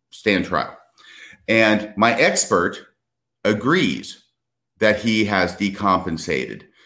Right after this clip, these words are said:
to the point where what we wanna do is we wanna send him to the mental institution, have him evaluated again to see if he's competent to stand trial, send him back,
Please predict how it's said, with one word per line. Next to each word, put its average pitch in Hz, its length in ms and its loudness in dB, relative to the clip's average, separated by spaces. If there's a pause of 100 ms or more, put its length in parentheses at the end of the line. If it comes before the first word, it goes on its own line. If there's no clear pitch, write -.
(160)
to 123 100 -2
the 117 100 2
point 120 280 -2
where 101 140 4
what 120 160 6
we 131 100 6
wanna 113 240 2
do 92 200 -2
is 92 120 -8
we 95 100 -4
wanna 107 160 2
send 107 200 0
him 101 60 0
to 95 100 -8
the 82 80 -4
mental 92 240 -2
institution, 82 760 -4 (180)
have 107 160 2
him 113 80 2
evaluated 98 540 4
again 87 220 0
to 80 60 -6
see 92 140 -4
if 82 40 -2
he's 80 100 -6
competent 90 440 -2
to - 60 -12
stand 76 300 -4
trial, 95 400 2 (160)
send 113 280 2
him 101 100 0
back, 82 400 2